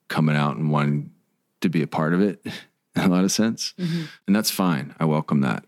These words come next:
Speaker 1: You know, anyone that wants to add positivity to positivity, I'll welcome that. I don't really hold a grudge.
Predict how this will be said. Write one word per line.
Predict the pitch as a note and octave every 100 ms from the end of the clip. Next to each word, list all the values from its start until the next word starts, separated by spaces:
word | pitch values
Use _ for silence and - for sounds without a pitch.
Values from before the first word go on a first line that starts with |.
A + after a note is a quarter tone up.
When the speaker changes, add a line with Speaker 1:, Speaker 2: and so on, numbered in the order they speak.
| -
Speaker 1:
You | D#2+
know, | C#2+
anyone | E2 E2 D#2 D2+
that | C2+ -
wants | E2+ D#2 D2 - _ _ -
to | E2 -
add | D#2+ D#2+ C#2+
positivity | D#2+ D2+ D2+ - C#2+ C#2+ C#2
to |
positivity, | - C#2 C#2+ - D#2 C#2+ C#2+
I'll | C#2
welcome | D2 - C#2+
that. | C#2
I |
don't | D2
really | - D2
hold | - D2
a | C2
grudge. | C#2+ C#2+ C#2+ B1+ -